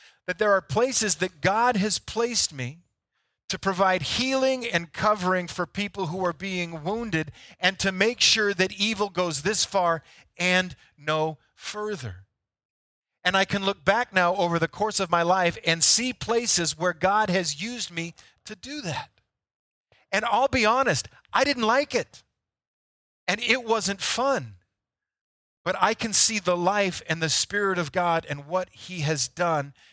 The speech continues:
because someone was able to say, "I am in this place for such a time as this." If you are doing your best to follow Jesus, to love him, and to honor him, and you still find yourself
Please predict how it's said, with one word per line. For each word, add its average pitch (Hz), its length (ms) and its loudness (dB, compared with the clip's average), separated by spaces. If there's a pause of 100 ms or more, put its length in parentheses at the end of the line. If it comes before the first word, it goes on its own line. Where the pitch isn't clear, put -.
because 156 340 -6
someone 175 460 -4
was 170 240 -6
able 151 320 -4
to - 180 -12
say, 131 480 -2 (300)
"I 135 100 -4
am 135 160 -2
in 143 100 -6
this 156 160 -2
place 117 420 -6
for 113 120 -12
such - 320 -4
a 120 60 -12
time 104 320 -16
as 101 140 -14
this." 101 480 -14 (1080)
If 156 300 -4
you 247 180 -2
are 180 140 2
doing 170 340 -2
your 160 140 -2
best 147 440 0
to 131 80 -6
follow 175 440 -2
Jesus, 131 640 -4 (300)
to 139 100 -6
love 151 320 0
him, 135 320 -2 (320)
and 135 140 -8
to 143 160 -2
honor 151 320 0
him, 120 320 -2 (260)
and 143 160 -6
you 190 220 -6
still 196 400 0
find 160 340 -2
yourself 143 560 0